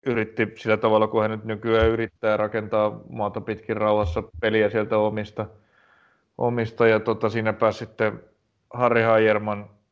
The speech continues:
ha-, pääsi antaa hyvän paineen ja pääsi siinä riistoon. Pallo pomppi Sebastian Malmströmille, joka vapautti taas kerran Tarvosen, joka täräytti sitten kuudentoista rajalta alakulmaa. Et huomas, huomaa kyllä hyvin sen, että miten paljon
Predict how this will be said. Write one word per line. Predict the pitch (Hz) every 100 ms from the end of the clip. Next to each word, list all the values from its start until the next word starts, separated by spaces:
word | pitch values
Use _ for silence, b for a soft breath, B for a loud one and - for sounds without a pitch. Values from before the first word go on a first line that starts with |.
| _ _ _ _ _ _ _ _ _ -
ha-, | 110
pääsi | - 107 101
antaa | 110 101 107
hyvän | 104 107 104
paineen | - 107 101 101 101 98
ja | 98 104 - _ -
pääsi | 107 104
siinä | 117 104
riistoon. | 101 107 101 - 104 101
Pallo | 107 101 101
pomppi | - 101 -
Sebastian | 104 104 101 - 107
Malmströmille, | 117 127 113 123 113 113 110 110 107 b b b b -
joka | 117 117 107
vapautti | 104 110 104 101
taas | 110 101
kerran | 110 104 101
Tarvosen, | 107 104 101 101 107
joka | 101 101
täräytti | 101 104 101 104
sitten | 101 107
kuudentoista | - 107 104 104 107 -
rajalta | 104 104 101 110 104 _ -
alakulmaa. | 110 107 107 110 110 113 110
Et | 107 - 73 -
huomas, | 113 104 120 - - 160 - B B -
huomaa | 123 143
kyllä | 165 139
hyvin | 135 127 110
sen, | 117
että | 107 107 110
miten | 104 107
paljon | 101 104 101 101